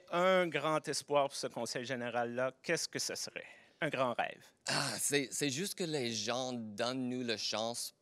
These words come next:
Speaker 2: pour le faire. C'est vraiment différent et je connais qu'il y a des gens qui sont confortables dans l'ancien processus et qui sont peut-être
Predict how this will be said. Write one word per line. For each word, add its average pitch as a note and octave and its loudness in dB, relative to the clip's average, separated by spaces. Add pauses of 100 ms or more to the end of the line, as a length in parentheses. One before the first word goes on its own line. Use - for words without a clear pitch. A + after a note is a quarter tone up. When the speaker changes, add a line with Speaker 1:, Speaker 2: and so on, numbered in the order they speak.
Speaker 2:
pour G#2 0 (400)
le G2+ -2
faire. - -4 (220)
C'est A#2+ 0
vraiment B2+ 0
différent A#2 -2
et A#2 0
je A2 -2
connais A2+ -6
qu'il G#2+ -6
y G2+ 0
a G2 0
des G2 -4
gens G2 -8
qui - -12
sont G2 -8
confortables G2 -4
dans F#2 -4
l'ancien F#2 -4
processus F#2+ -4
et G2 -4 (340)
qui A#2+ -6
sont G#2+ -4
peut-être - 0